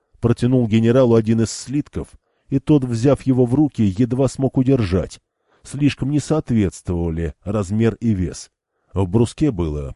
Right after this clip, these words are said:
пуда полтора. «Теперь вы, наконец, поверили?» В голосе Ньюмана не было торжества, только едва уловимая ирония.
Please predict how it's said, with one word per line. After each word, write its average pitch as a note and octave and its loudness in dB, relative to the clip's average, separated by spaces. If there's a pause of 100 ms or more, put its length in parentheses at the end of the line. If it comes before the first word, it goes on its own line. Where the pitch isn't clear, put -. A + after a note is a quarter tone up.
пуда C3 2
полтора. A#2+ -4 (580)
«Теперь F#2+ -2
вы, C2 -16
наконец, F#2+ -4
поверили?» G2+ -2 (460)
В F#2 -6
голосе D#3 0
Ньюмана D#3 2
не E3+ -2
было D#2+ -4
торжества, E2 -6 (440)
только C3+ 2
едва B2+ 2
уловимая B2 2
ирония. D2+ -2